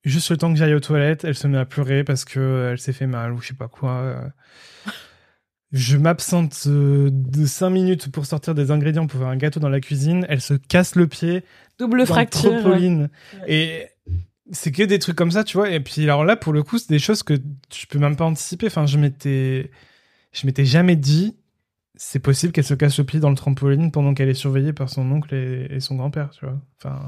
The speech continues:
Speaker 2: Mm.
Speaker 1: ça, je l'ai pas imaginé.
Speaker 2: Mm.
Speaker 1: <laughs>
Speaker 2: Ouais.
Speaker 1: Mais justement, ce qui arrive, c'est ce que t'imagines pas, quoi.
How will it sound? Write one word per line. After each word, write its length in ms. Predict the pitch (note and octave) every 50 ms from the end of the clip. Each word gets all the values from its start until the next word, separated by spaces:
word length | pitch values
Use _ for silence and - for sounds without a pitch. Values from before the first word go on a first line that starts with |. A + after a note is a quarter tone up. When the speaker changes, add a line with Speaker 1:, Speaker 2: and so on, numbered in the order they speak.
| C#3 D3 - _ _ _ _
Speaker 2:
Mm. 160 | G3 G3 G3+ G3+ - - - _ _ _ _ _ _ _ _ _ _ -
Speaker 1:
ça, 180 | - - F3
je 100 | E3 D3+
l'ai 80 | D3+ C#3+
pas 120 | C#3+ C#3
imaginé. 580 | C#3 C#3 C#3+ D3 C#3 C3+ E3+ E3+ D#3+ D3 C#3 - _ _ -
Speaker 2:
Mm. 60 | D#3 F#3 F#3 F3+ - _ - F2+ F2 - -
Speaker 1:
<laughs> 60 | F#3 - - _ _ - - - - - G3+
Speaker 2:
Ouais. 100 | G3 F3+ -
Speaker 1:
Mais 80 | D3+ D3+
justement, 340 | C3+ D3 D3 - D#3+ F#3 G3
ce 80 | -
qui 100 | - D#3+
arrive, 200 | D3 C#3+ D#3 F#3+
c'est 160 | - - D3+
ce 40 | C#3+
que 80 | - D#3
t'imagines 460 | C3+ D3 D3 D3 D3+ D3+ F3 F3 D#3+
pas, 160 | E3+ E3+ D#3
quoi. 240 | C#3 C3+ B2+ B2